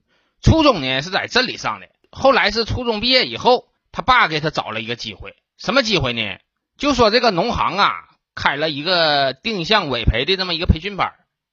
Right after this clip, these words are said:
培训什么呢？就培训那个珠算，也就是打算盘儿。他爸呢，就通过关系，就把这个马艳红啊，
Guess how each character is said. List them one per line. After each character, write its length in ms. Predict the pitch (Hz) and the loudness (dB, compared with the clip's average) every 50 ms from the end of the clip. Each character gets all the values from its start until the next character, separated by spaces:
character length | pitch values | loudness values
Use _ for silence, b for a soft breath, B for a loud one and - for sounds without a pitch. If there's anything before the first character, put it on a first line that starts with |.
| _ _ _ _ | _ _ _ _
培 100 | - - | 0 2
训 160 | 190 233 285 214 | 2 4 2 2
什 140 | 147 131 | 2 0
么 80 | 156 202 | 0 0
呢？ 260 | 214 170 123 101 90 - _ _ _ _ _ _ _ _ | 0 0 -2 -4 -6 -10 _ _ _ _ _ _ _ _
就 100 | - 185 | -6 -6
培 240 | 180 - - 123 139 | -2 0 0 0 0
训 160 | 151 185 185 | -2 -2 -2
那 100 | 180 170 | -2 -2
个 300 | 160 156 151 147 139 135 | -4 -2 -2 -2 -2 -4
珠 220 | 135 - - 127 123 | -4 -4 -6 -6 0
算， 260 | 123 180 202 - - _ _ _ _ _ _ | 2 2 2 2 0 _ _ _ _ _ _
也 180 | 127 117 110 | -10 -6 0
就 100 | 117 143 | 2 2
是 120 | 147 175 165 | 2 2 2
打 180 | - 101 110 | 0 -2 0
算 140 | - 156 131 | 0 -2 -2
盘 120 | 107 95 | 0 0
儿。 160 | 107 139 - - _ _ _ _ _ _ _ _ _ _ _ | 0 0 -2 -4 _ _ _ _ _ _ _ _ _ _ _
他 100 | - - | -8 0
爸 220 | 175 262 269 233 202 | 2 4 4 4 2
呢， 280 | 160 131 117 107 107 | 0 -4 -8 -8 -8
就 100 | 117 147 | -8 -6
通 160 | 151 - 160 | -6 -4 -4
过 100 | 160 180 | -4 -4
关 220 | 180 180 175 123 101 | -2 0 0 0 -2
系， 160 | 104 110 113 | -4 -10 -14
就 80 | 117 135 | -12 -12
把 180 | 123 - 107 | -12 -12 -10
这 120 | 123 139 143 | -10 -10 -8
个 60 | 147 | -8
马 140 | 131 101 123 | -8 -8 -6
艳 120 | 147 147 | -6 -6
红 180 | 107 110 123 147 | -6 -6 -6 -6
啊， 160 | 143 - | -6 -6